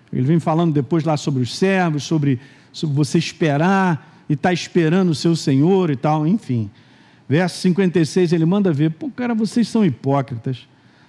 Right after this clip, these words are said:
Vocês sabem interpretar a aparência da terra e do céu, mas não sabem discernir esta época."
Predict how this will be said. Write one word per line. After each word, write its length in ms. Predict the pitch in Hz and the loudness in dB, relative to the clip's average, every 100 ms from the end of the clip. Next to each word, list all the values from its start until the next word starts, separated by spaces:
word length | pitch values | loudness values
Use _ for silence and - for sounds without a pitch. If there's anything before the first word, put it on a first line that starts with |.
| _ | _
Vocês 360 | 196 - 226 - | -4 0 0 0
sabem 400 | 247 262 262 240 | -2 0 4 2
interpretar 840 | - 208 190 190 165 - 143 143 | 4 0 0 0 0 0 -2 0
a 560 | 156 165 - 214 285 349 | -4 -4 -4 0 0 0
aparência 1300 | 359 - - 302 277 190 170 165 160 - - 123 110 120 _ _ _ _ _ _ _ _ _ _ _ - | -4 -8 -6 -2 0 2 4 2 0 -8 -8 -4 -4 -8 _ _ _ _ _ _ _ _ _ _ _ -8
da 260 | 117 175 | -2 -2
terra 380 | 165 - 156 151 | -2 -2 0 2
e 60 | 170 | 2
do 120 | 180 | -2
céu, 480 | - 165 165 175 208 - _ _ _ _ _ _ _ 160 | -2 0 0 -2 -6 -16 _ _ _ _ _ _ _ 0
mas 220 | 160 139 | 0 2
não 400 | 156 175 285 311 | 2 2 2 -4
sabem 640 | - - 190 185 160 151 | -16 -4 -2 0 0 0
discernir 800 | 143 139 143 120 117 127 147 147 - _ | -2 -4 0 0 2 2 0 -2 -10 _
esta 320 | 131 120 - 104 | -4 -4 -2 -4
época." 400 | 98 - - | -4 -10 -20